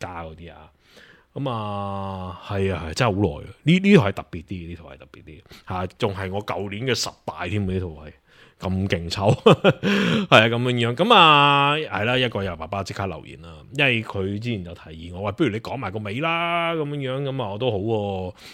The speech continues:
咁我都要睇埋個尾好唔好，得唔得㗎嘛？如果好似 Scandal Eve 咁個尾咁樣樣，咁你真係鬧教咧。咁我真係，真係又要攞，又要，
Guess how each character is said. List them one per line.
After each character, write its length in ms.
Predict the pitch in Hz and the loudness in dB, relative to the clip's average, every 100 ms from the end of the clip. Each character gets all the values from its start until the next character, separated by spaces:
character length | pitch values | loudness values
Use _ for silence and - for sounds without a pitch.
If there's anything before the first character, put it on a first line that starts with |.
| - - - | -20 -6 2
咁 100 | 180 | 6
我 80 | |
都 80 | 214 | 8
要 60 | 165 | 8
睇 120 | 123 | 6
埋 140 | 135 | 4
個 60 | 92 | 4
尾 200 | 101 87 | 0 2
好 40 | 107 | 2
唔 160 | 110 110 113 | 2 0 0
好， 60 | 76 | -2
得 100 | 123 | -2
唔 100 | 95 | -2
得 100 | 87 | -4
㗎 120 | - 90 | -4 -6
嘛？ 200 | 78 76 | -6 0
如 60 | |
果 100 | 107 | 4
好 80 | 143 | 4
似 220 | 131 110 - - _ _ _ _ _ _ _ _ _ | 4 0 -2 -12 _ _ _ _ _ _ _ _ _
Scandal 460 | - - 147 147 147 | -2 6 8 8 6
Eve 280 | 139 135 - | 8 6 6
咁 200 | 110 135 | 2 4
個 80 | 120 | 4
尾 120 | 113 113 | 4 0
咁 140 | - | -2
樣 340 | 101 135 131 123 | -2 2 2 2
樣， 40 | |
咁 80 | 123 | 2
你 120 | 127 117 | 2 4
真 100 | 120 | 4
係 220 | 101 104 | 2 -4
鬧 240 | 90 92 | -4 -4
教 240 | 117 82 90 | -2 -2 -2
咧。 800 | 90 92 92 92 92 90 90 90 | -2 -2 -2 -2 -4 -4 -4 -4
咁 100 | 95 | -4
我 180 | 104 92 | -4 -4
真 100 | 92 - | -6 -2
係， 200 | 110 85 - - | -2 -2 -12 -8
真 120 | - 147 | 0 2
係 100 | 113 | 2
又 140 | 98 | 2
要 120 | 104 | 2
攞， 260 | 113 117 - - - - | 4 4 2 -8 -14 -4
又 120 | 104 | -2
要， 120 | 104 | -2